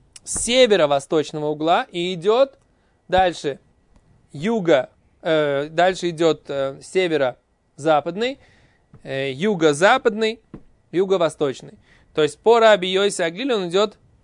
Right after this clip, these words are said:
против часовой стрелки. То есть, да, и так это легко запомнить. Раби Акива, начинаем, начинаем с лева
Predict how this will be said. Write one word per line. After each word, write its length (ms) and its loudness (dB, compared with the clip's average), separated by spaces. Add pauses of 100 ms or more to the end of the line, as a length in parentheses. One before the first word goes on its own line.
против 420 6
часовой 380 -6
стрелки. 340 -16
То 60 -12
есть, 120 -14
да, 140 -2
и 80 -8
так 240 -2
это 160 -10
легко 260 -2
запомнить. 420 0
Раби 240 0
Акива, 500 0 (520)
начинаем, 760 -4 (1160)
начинаем 800 -2
с 480 2 (1040)
лева 520 2